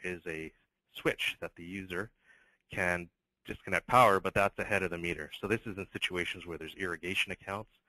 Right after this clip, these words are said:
where there's seasonal watering, or in some of our large apartment multi-dwelling units where the property manager or other electricians can disconnect that switch when they have to do service work.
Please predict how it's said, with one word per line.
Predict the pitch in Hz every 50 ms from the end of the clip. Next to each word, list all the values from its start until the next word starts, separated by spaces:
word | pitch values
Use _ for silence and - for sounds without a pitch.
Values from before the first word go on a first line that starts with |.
| _ _ _ _
where | - 82
there's | 80 82 - - -
seasonal | 95 85 85 87 78 78
watering, | 78 80 85 87 - 104 110 120 123 _ _ _ - - - - _ -
or | 107 101
in | 92
some | - 117 107
of | 101 90
our | 90 87
large | 87 92 92 92 92 87 - - - - _ _ _ _ -
apartment | - - - 98 92 - 90 87 85
multi-dwelling | 90 90 82 - 92 87 92 92 101 101 92
units | 82 80 76 80 80 - _ - -
where | 92 85 85 80
the | 80
property | - - 123 120 - 92 90
manager | 87 87 85 87 90 85 - 95 78
or | 78 85
other | 90 87 87 85
electricians | 85 82 - - - 85 - - 98 92 - -
can | - 82 78 80 _ _ _ - - _ _
disconnect | - 117 - - - 92 101 110 -
that | - 78 - - -
switch | - 85 85 - - - - _ _ _
when | - 110 98
they | 92 90
have | 92 87 -
to | -
do | 85 85
service | - - 87 80 - 80 - -
work. | - - - -